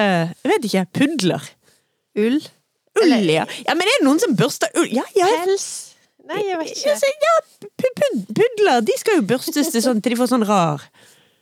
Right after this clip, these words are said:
Speaker 1: Ja, du vet den her filmen, Best in Show og sånn?
Speaker 2: Ja.
Speaker 1: Men den der blir jo kjempefin, den luen der nå når du børster den, altså.
Speaker 2: Ja,
Speaker 1: Den var
Speaker 2: blir
Speaker 1: fin
Speaker 2: jo
Speaker 1: før
Speaker 2: faktisk
Speaker 1: også,
Speaker 2: det.
Speaker 1: men, eh, dette blir gøy.
Speaker 2: Men jeg, jeg hadde faktisk en plan om å ta et sånn før- og etterbilde, men det glemte jeg selvfølgelig nå da, for nå ble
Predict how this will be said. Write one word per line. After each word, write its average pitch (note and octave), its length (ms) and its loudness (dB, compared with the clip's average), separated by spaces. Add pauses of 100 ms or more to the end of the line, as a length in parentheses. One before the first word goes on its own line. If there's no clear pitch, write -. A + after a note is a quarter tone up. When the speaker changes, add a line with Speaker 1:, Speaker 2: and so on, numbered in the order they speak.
(200)
Speaker 1:
Ja, F3+ 160 0
du F#3 100 -2
vet F4+ 140 2
den D4+ 100 -2
her C4 220 0
filmen, E3+ 420 0
Best - 280 -4
in E3 120 -2
Show G#3 320 2
og C#3 100 -2
sånn? C3+ 220 -6 (340)
Speaker 2:
Ja. G3 200 -4 (440)
Speaker 1:
Men E3 160 0
den G3+ 180 2
der D#3 120 -2
blir A3+ 220 2
jo F3 100 2
kjempefin, F#3 600 -2
den A3 140 2
luen G#3+ 260 2
der F#3+ 120 2
nå F#3+ 160 0
når E3+ 80 0
du D#3+ 80 2
børster E3+ 320 -2
den, C#3 160 -8
altså. - 160 -8
Speaker 2:
Ja, B3+ 100 -2
Speaker 1:
Den A3 140 2
var - 80 2
Speaker 2:
blir F4+ 140 2
Speaker 1:
fin A#3 100 2
Speaker 2:
jo F3+ 80 0
Speaker 1:
før D4+ 140 0 (100)
Speaker 2:
faktisk E3 80 0
Speaker 1:
også, F3+ 160 -4
Speaker 2:
det. A3 180 2
Speaker 1:
men, G#3+ 180 0
eh, G3+ 120 0
dette E3+ 240 -2
blir B4 160 -4
gøy. - 300 -4 (260)
Speaker 2:
Men D4+ 80 2
jeg, D4+ 180 0
jeg C4+ 120 0
hadde D4+ 260 0
faktisk D#4+ 260 -2
en C4 80 0
plan B3+ 300 0
om A3+ 80 0
å A#3 80 -2
ta B3+ 140 0
et A3 80 -4
sånn A#3 120 0
før- A3 380 0
og D#3+ 80 0
etterbilde, F3+ 480 -2
men F#3+ 80 -2
det A3 100 0
glemte G3 300 0
jeg A#3+ 140 0
selvfølgelig F#3 440 0
nå D#3 140 -2
da, F#3 100 -2
for A3 140 -6
nå G#3+ 80 -2
ble A3+ 60 -4